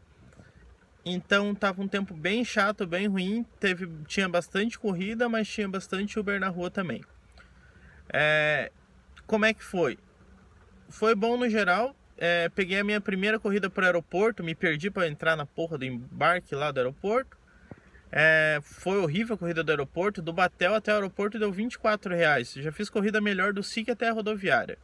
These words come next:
N-, achei que não valeu a pena ir até o aeroporto, porque voltar de lá, ah, eu não conheço São José, ainda peguei um casal lá no aeroporto, levei até o centro de São José.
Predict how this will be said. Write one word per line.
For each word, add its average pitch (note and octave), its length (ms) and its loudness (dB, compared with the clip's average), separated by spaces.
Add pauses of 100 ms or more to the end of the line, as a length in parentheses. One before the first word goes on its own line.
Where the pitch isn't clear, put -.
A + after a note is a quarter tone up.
(320)
N-, D#3+ 340 -4
achei D#3+ 320 0
que E3+ 120 -8
não E3+ 140 0
valeu E3+ 240 2
a E3+ 60 2
pena D#3 240 -2
ir D#3 40 0
até D#3 160 -2
o D#3 40 2
aeroporto, D#3+ 520 -2
porque F#3 260 -2
voltar E3 400 0
de D#3+ 120 -6
lá, E3 260 0 (600)
ah, D#3+ 360 6
eu F3 120 0
não F#3 80 -2
conheço F#3 260 0
São F#3+ 140 0
José, D#3+ 240 2
ainda G3+ 220 0
peguei F3 280 -4
um F3+ 80 -6
casal E3 460 2
lá E3 200 2
no D#3+ 120 -6
aeroporto, E3+ 640 -2
levei F3 220 0
até E3+ 160 0
o E3 60 -2
centro E3 200 -6
de - 60 -14
São D#3+ 140 -6
José. D#3+ 480 -2